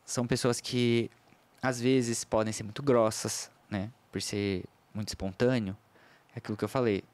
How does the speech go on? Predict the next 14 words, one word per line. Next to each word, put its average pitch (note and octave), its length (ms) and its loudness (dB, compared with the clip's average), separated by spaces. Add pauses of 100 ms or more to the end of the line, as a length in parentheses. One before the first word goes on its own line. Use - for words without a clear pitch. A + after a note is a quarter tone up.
(160)
"Nossa, C3 220 -4
isso - 340 -12
tá A2+ 80 -2
ridículo", A#2+ 460 -6 (500)
né? G2+ 240 -4 (380)
E G2+ 80 -2
eu A2+ 60 0
não G#2 100 -4
pondero, A2 500 -2
tipo, - 220 -16
minha G2+ 140 -8
maneira G2 280 -10
de G#2 120 -16
falar. A2 280 -8